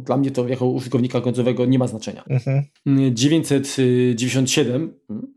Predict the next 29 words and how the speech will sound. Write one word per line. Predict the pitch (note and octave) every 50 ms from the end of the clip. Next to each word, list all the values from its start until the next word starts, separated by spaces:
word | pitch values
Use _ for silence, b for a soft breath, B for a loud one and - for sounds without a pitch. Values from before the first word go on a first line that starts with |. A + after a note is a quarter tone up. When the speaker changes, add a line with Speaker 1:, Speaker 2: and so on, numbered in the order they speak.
| _
Speaker 2:
<laughs> | _ - - - - B2+ G#2+ - - A2+ -
Speaker 1:
przecinek | - - - A#2+ A#2 - C3
jeden, | A2+ A2+ A#2 A#2
y, | A2+ - B2 B2+ A#2 A#2 A#2 A#2 A#2 A#2+ A#2 A#2 B2 A#2+ A#2 A#2 B2 B2 B2 A#2+ A#2+
megaherca, | B2 A#2 - A2 G#2 A2 G#2+ - C3+ D3+ E3 B B B B
taka, | - B2 A#2 A2+ A#2+ A#2 A2+ G#2+
tak, | A2+ A2 A2
że | A2 G#2+ A2 A2+ A2 A2 A2+ A2 A#2 C3+
zadzwońcie | B2 A#2+ A2+ A#2 A2+ G#2+ -
po | - A#2
policję. | A2+ A2 A2 A2 - D#3 F3 E3 B B B B B B B B _
Y, | C#3+ C3 C3 C3 C3 C3 - -
i | - D#3+ D#3+ D#3+ D#3+ E3 D#3+ E3 E3 D#3+ C#3+ D3 D#3 -
kopiowałem | F3+ - F3 D#3+ D#3+ E3 E3 D#3 D#3+ D#3+ D#3+ D#3+ D#3+ D#3 D#3 D3+
w | - - - D3+ C#3+
Finderze, | C#3 D#3 D#3 C#3+ C3+ B2+ - A2 G#2+
tak? | - C3+ C#3+ C#3+ -
Nie, | F#3 F#3 F3+ E3+ D#3+
Speaker 2:
Mhm. | D3+ D3 C#3 C#3 C3 B2+ A#2+ A#2 B2 C3
Speaker 1:
y, | B2+ B2+ B2 B2 B2+ B2 - - -
nie, | C3+ C3+ C3 C3
nie | C3+ B2+
w | C3
terminalu, | - A#2+ A#2+ B2+ C3+ C3+ C3 B2+ B2 A#2+ B2 A#2+ B2
y, | A#2+ A#2+ A#2+ A#2 A#2 A#2 A#2
w | A#2
Finderze. | - A2+ A2+ B2 A#2+ A#2 B2 A#2+ A#2 - - _ _ _ _ _ _ _ _ _
To | - C3 B2+ B2 B2 B2+ B B B B B _ _ _ _ _ _ _ _ _
kopiowanie, | - C3 B2+ C3+ B2+ D#3+ E3 D#3+ D3+ D3